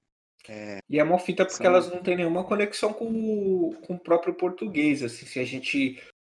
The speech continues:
Speaker 2: for parar pra pensar na lógica do português e as palavras que a gente conhece, e até a maneira como a gente consegue se aproximar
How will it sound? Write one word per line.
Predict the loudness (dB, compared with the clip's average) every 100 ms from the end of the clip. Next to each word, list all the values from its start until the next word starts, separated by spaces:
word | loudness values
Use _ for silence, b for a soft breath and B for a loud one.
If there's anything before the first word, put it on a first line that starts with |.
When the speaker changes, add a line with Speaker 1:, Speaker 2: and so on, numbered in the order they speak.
| -2
Speaker 2:
for | 0
parar | 6 6 8
pra | 6
pensar | 2 0 -2 2 4
na | 6
lógica | 6 4 4 0
do | 0 0
português | -2 -6 -6 -6 2 4 4 2 -2 -14 _ _ _ _ _ _
e | -20 -6 0
as | 0
palavras | 2 4 4 2
que | -2
a | -6
gente | -6 -10 -6
conhece, | -2 0 2 6 6 4 -4 -10 -18 _ _ _ _ _ -12
e | -12 -10 -12 -14 -18 _ _ _ _
até | -6 0 6 8
a | 8
maneira | 6 2 2 0
como | 2 0
a |
gente | 0 -4
consegue | -6 -2 0 0
se | -2 0 0
aproximar | 2 -2 -2 2 4 4 2